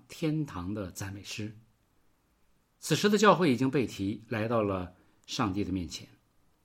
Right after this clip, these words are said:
这就是他们所听到的第一首赞美诗。当面对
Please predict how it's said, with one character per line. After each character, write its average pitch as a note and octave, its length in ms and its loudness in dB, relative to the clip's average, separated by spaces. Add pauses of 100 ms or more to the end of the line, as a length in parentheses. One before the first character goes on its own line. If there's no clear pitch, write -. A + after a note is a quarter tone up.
这 F3+ 100 0
就 F3 100 2
是 C3+ 400 2 (380)
他 B2 220 4
们 A#2 160 4
所 F#2 180 -6
听 C3 300 0
到 A#2 120 -2
的 E2+ 120 -10
第 D3 260 -2
一 D#3+ 60 -2
首 G2+ 160 -8
赞 F2+ 240 -10
美 F#2+ 80 -16
诗。 - 240 -12 (1040)
当 C3 140 6
面 B2+ 180 8
对 A2 420 6